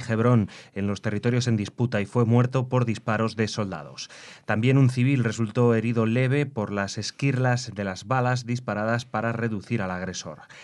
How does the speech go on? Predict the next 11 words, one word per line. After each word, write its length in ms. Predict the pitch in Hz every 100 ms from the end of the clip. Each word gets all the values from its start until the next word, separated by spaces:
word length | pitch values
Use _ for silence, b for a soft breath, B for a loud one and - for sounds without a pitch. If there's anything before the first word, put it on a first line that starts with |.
| B B
Se 120 | -
trata 360 | 110 113 117 113
del 240 | 104 101
primer 320 | 92 104 117 110
ataque 320 | 110 117 113
violento 420 | 107 107 113 123
en 80 | 113
más 160 | 107
de 60 | 101
veinticuatro 560 | 104 101 101 107 107 107
horas 300 | 123 131